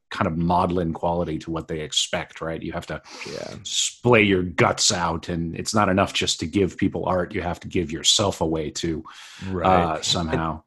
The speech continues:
Speaker 2: And,
Speaker 1: Yeah.
Speaker 2: and I think, I mean, yeah, and that's a good point. I think there, this is never quite, maybe it's, maybe it is, but I don't see it quite laid out on the page so much, but it, I kinda get this sense from him that he wouldn't, he wouldn't, part of the reason he would resist being Irish and, and,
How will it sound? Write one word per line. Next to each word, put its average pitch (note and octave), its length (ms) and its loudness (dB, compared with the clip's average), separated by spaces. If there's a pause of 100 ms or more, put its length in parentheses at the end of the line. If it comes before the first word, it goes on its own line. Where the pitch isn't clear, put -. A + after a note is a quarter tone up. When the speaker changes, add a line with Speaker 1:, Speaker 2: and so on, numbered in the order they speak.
Speaker 2:
And, C#3+ 140 6
Speaker 1:
Yeah. C#3 100 2
Speaker 2:
and D3 140 6
I D3 120 4
think, E3+ 280 2
I A#2 80 2
mean, C#3+ 120 4
yeah, D#3+ 120 6
and A2+ 100 4
that's D3+ 160 2
a D#3+ 40 4
good A#2+ 160 2
point. B2 180 4
I G#2+ 60 6
think A2+ 220 -2
there, G#2+ 280 2
this A2 640 0
is A2+ 160 0
never A2 300 6
quite, G2+ 420 8 (420)
maybe A#2 400 6
it's, - 140 4 (160)
maybe D#3+ 320 8
it F2 80 8
is, F2 180 6
but - 140 -4 (120)
I A#2+ 180 6
don't B2+ 140 4
see B2 140 0
it - 80 0
quite G#2+ 460 4
laid G2 220 6
out F#2+ 260 4 (120)
on F#2 180 2
the - 60 -6
page A#2 500 4
so F#2+ 120 2
much, F2+ 300 2
but F2+ 100 2
it, - 160 0
I F2+ 120 2
kinda F#2+ 300 2
get E2+ 340 0
this E2 160 -2
sense A2 300 2
from F#2 180 0
him E2 160 0
that E2+ 180 -2 (380)
he C3 240 6
wouldn't, A2+ 480 6 (500)
he - 80 2
wouldn't, C#3 360 6 (520)
part D3+ 180 6
of F3 60 8
the C3+ 80 10
reason A#2+ 260 8
he A2+ 160 4
would G2+ 300 4
resist G2+ 440 2
being G2+ 260 6
Irish G2 420 6
and, F2 260 0
and, E2+ 220 0